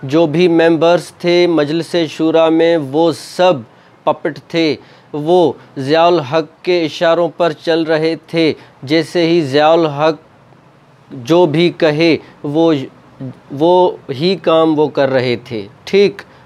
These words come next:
वो ही पॉलिसी वो बना रहे थे। वैसे तो उन लोगों को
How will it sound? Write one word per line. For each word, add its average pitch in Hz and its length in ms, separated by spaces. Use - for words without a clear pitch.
वो 165 180
ही 170 220
पॉलिसी 160 600
वो 143 160
बना 120 320
रहे 113 220
थे। 131 180
वैसे 175 280
तो 190 180
उन 190 80
लोगों 185 320
को 165 240